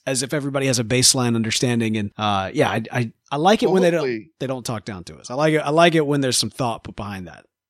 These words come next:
Speaker 1: H R Wells' continuity errors notwithstanding, uh, we are now in the, the future. I loved, by the way, the episode title, the, the, the concept of the once and future Flash.
Speaker 2: Yeah, that's pretty cool.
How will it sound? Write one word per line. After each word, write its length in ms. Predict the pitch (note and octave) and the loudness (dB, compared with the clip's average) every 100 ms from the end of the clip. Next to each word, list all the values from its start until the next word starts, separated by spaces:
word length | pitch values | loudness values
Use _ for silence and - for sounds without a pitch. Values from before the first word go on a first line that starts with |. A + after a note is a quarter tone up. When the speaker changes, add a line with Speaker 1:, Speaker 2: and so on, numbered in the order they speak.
| _ _ - | _ _ -4
Speaker 1:
H 180 | A#3+ A3 | 0 4
R 160 | A3 F3 | 6 6
Wells' 540 | D#3+ D3+ B2+ - - | 4 2 0 -2 -4
continuity 520 | - D3 C3 B2 A#2 A2+ | -4 -4 -2 -2 -2 -2
errors 260 | A2+ G#2+ | -2 -4
notwithstanding, 680 | A2 - A#2 B2 A#2+ A#2 A2 - - - - | -6 -4 -4 -2 -2 -4 -6 -12 -16 -14 -6
uh, 200 | C3 C3 | -4 0
we 180 | F#3 F#3 | 0 2
are 400 | F3 F#3 F3 C#3 | 4 6 4 0
now 320 | B2+ C#3+ C#3+ | -6 -6 -6
in 360 | C3+ C#3 B2+ A2+ | -8 -10 -8 -8
the, 240 | A#2 A2+ A2+ | -10 -10 -10
the 100 | A2+ | -12
future. 380 | - A#2+ A2+ G#2+ | -8 -8 -8 -2
I 60 | |
loved, 260 | D3+ A3+ D3 | 4 4 4
by 100 | D#3+ | 2
the 80 | C#3 | 2
way, 120 | C3 | 0
the 140 | A#2 | -2
episode 560 | B2+ - - A2+ G#2+ F#2+ - | -2 0 0 0 -4 -6 -6
title, 500 | B2 A2+ F2 - _ | -4 -6 -8 -16 _
the, 180 | A2+ A2+ | -8 -6
the, 120 | A2+ | -4
the 160 | A2+ A2+ | -6 -4
concept 440 | - C3+ C3 A#2+ | 0 0 0 -2
of 100 | A#2 | -2
the 80 | A2+ | -4
once 260 | A2+ A#2 - | -2 -2 -2
and 120 | A2+ | -4
future 280 | - A2 G#2+ | -4 -4 -6
Flash. 500 | - F#2+ E2+ - - _ _ _ | -6 -8 -8 -12 -14 _ _ _
Speaker 2:
Yeah, 180 | C#3 C3 | 4 4
that's 140 | A#2+ | 4
pretty 140 | G2+ F#2+ | -2 -8
cool. 200 | F#2+ | -8